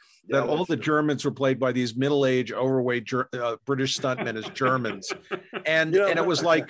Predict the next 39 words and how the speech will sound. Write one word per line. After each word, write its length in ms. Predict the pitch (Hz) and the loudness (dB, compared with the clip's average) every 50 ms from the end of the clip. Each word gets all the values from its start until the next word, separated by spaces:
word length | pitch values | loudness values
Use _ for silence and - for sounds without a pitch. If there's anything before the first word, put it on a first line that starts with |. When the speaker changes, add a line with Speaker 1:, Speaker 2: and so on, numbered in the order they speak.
| - - | -8 -4
Speaker 2:
"We 180 | - 165 170 185 | -2 0 2 4
need 180 | 196 226 233 | 4 2 2
to 80 | 190 196 | 2 0
kill 220 | - - 185 180 | 0 2 2 2
somebody. 400 | 165 139 180 160 147 139 143 139 | 2 2 2 2 2 2 0 2
All 100 | 151 156 | 2 2
right, 100 | 156 151 | 4 4
let's 200 | 151 160 160 160 | 4 4 2 2
have 120 | - 165 147 | 0 0 2
one 200 | 139 147 147 143 | 2 2 0 2
guy 160 | 135 139 135 | 2 2 2
come 180 | 131 135 156 139 | 2 0 -2 0
out 120 | 135 131 | 2 2
of 80 | 131 123 | 2 0
the 60 | 113 | 0
guardhouse." 640 | 98 123 123 120 123 120 113 113 101 82 - - - _ _ - - | 0 0 2 2 2 0 0 -4 -6 -6 -8 -12 -14 _ _ -20 -12
Speaker 1:
Right. 260 | - 113 117 110 - 185 - | -8 -6 -6 -6 -6 -6 -2
Speaker 2:
You 80 | 208 220 | 0 2
know, 180 | 208 190 - - - _ - | 2 2 0 -6 -16 _ -12
why 460 | 185 170 - - 180 175 185 226 254 | -12 -12 -12 -10 -2 0 2 2 4
weren't 240 | 254 254 262 262 254 | 4 4 2 2 4
there 120 | 226 208 | 2 2
fifty 400 | 196 - - 220 208 - - 196 | 2 2 2 2 2 2 -2 0
guys 420 | 170 202 202 214 240 240 220 - | 2 2 2 4 2 0 0 0
there? 220 | - 123 101 - - _ | -2 -2 -2 -2 -6 _
Wh-, 240 | - 135 143 147 - | -4 -2 -2 -2 -2
you 100 | - 160 | 2 4
Speaker 1:
Well, 180 | 170 170 135 - | 4 4 4 4
Speaker 2:
know, 60 | - | 2
Speaker 1:
you 100 | 160 185 | 2 2
know, 160 | 190 202 196 190 | 2 2 2 0
Speaker 2:
and 80 | 185 - - - - _ _ | -2 -4 -10 -20 -20 _ _
Speaker 1:
it, 160 | - 175 185 - 165 - - - 185 151 - - _ _ - _ _ _ | -2 -2 -2 -2 -6 -10 -4 -2 -2 -2 -2 -6 _ _ -20 _ _ _
<laughs> 240 | - 214 208 - - - _ _ _ _ _ _ _ _ _ _ _ _ _ _ - | -2 -2 -2 -2 -6 -14 _ _ _ _ _ _ _ _ _ _ _ _ _ _ -18
Speaker 2:
let 140 | - - | -18 -10
Speaker 1:
this 220 | - - 175 190 214 | -4 0 0 2 2
Speaker 2:
me 60 | 214 | 2
Speaker 1:
is 100 | 208 - | 2 0
Speaker 2:
fin-, 140 | 208 208 | 0 -2